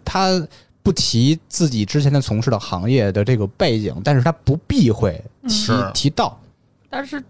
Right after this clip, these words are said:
Speaker 2: 他不算是一个标签儿吧，我记得我之前听，
Speaker 1: 嗯。
Speaker 2: 有一阵特别喜欢听那个环形时间，就是环时他们做的播客，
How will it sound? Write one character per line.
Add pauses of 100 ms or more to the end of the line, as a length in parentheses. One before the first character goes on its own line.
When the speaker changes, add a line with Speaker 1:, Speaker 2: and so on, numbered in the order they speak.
(340)
Speaker 2:
他
不
算
是
一
个
标
签
儿
吧，
我
记
得
我
之
前
听，
Speaker 1:
嗯。 (120)
Speaker 2:
有
一
阵
特
别
喜
欢
听
那
个
环
形
时
间，
就
是
环
时
他
们
做
的
播
客，